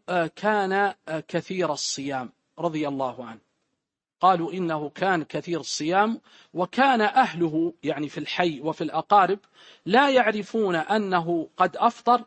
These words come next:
إلا إذا رأوا دخانا يخرج من بيته، يعني عرفوا أنهم ذاك اليوم طبخوا الغداء، طبخوا الأكل، لكن الغالب عنه رضي الله عنه أنه كان يكثر الصيام. وليس المقصود التوالي، الأيام المتوالية، لا، هذا نهى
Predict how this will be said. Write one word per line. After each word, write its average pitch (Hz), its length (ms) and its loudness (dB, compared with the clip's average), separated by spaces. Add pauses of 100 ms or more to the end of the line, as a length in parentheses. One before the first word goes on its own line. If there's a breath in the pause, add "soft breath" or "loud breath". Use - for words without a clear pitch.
إلا 202 300 2
إذا 190 260 2
رأوا 185 400 4
دخانا 180 840 2
يخرج 185 500 -2
من 151 180 -2
بيته، 131 320 -6 (400)
يعني 180 280 4
عرفوا 196 380 2
أنهم 185 160 -2
ذاك 196 240 2
اليوم 190 280 2
طبخوا 170 500 2 (100)
الغداء، 147 420 0 (320)
طبخوا 175 360 2
الأكل، 135 300 -10 (400)
لكن 202 380 0
الغالب 202 560 2 (140)
عنه 175 300 0
رضي 160 260 0
الله 156 320 0
عنه 214 180 2 (320 soft breath)
أنه 185 300 2
كان 202 280 0
يكثر 170 360 -4
الصيام. 143 460 -8
وليس 240 300 2
المقصود 240 640 0 (300 loud breath)
التوالي، 180 840 4 (240)
الأيام 151 460 0
المتوالية، 160 580 0
لا، 190 340 -2
هذا 208 140 2
نهى 202 320 0